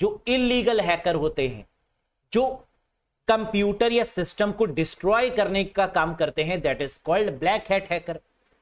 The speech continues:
और इन्हीं को क्रैकर्स भी बोलते हैं, है ना, याद रखिएगा, black hat hacker is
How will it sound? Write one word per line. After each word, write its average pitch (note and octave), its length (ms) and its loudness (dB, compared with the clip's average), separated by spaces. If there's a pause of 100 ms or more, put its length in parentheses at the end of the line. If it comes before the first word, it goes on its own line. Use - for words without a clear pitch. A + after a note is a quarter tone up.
और A3 120 4
इन्हीं G3 460 0
को D3 220 0 (460)
क्रैकर्स G3 600 0
भी F3+ 240 -4
बोलते C#3 380 -2
हैं, B2+ 160 -14 (380)
है E3 60 0
ना, G#3+ 60 2
याद D3+ 360 2
रखिएगा, F3+ 640 0 (440)
black G3+ 260 2 (180)
hat F3 140 0 (140)
hacker C#3+ 300 0
is D#3+ 240 -2